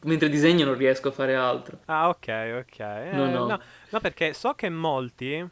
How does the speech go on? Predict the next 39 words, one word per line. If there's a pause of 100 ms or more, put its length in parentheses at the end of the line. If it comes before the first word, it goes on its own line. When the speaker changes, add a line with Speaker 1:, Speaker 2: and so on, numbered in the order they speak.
Speaker 2:
molti
preferiscono
farsi
lo
spuntino
proprio
mentre
si
comincia
a
ideare,
a
pensare, (200)
ma
contemporaneamente,
quindi
infatti
io
per
questo
ho
fatto
questa
domanda,
che (320)
magari
si
Speaker 1:
No,
Speaker 2:
scopriva
che
Speaker 1:
io
Speaker 2:
bevevi
un
determinato
succo
che
ti
dona
l'immaginazione.